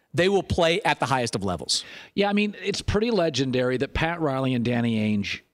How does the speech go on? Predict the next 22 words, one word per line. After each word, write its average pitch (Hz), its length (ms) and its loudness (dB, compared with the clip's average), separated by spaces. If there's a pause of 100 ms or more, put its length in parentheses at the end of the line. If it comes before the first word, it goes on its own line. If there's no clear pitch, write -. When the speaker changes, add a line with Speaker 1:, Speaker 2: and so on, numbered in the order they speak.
(260)
Speaker 2:
this 123 200 -4
has 131 100 -4
been 135 160 -2
going 127 220 0
on 120 140 0
Speaker 1:
<laughs> - 0 -
Speaker 2:
decades, 110 500 -2
do 113 180 -2
not 131 480 -4
get 135 100 -2
along. 110 460 -2 (400)
So 180 160 0
if 143 100 -6
Miami 190 640 0
is 156 340 -4
the 151 200 0
Dame 170 840 -2 (1040)
destination 147 720 -2
of 104 120 -4
note, 120 420 -4 (1300)
will 190 180 2
Utah 185 880 0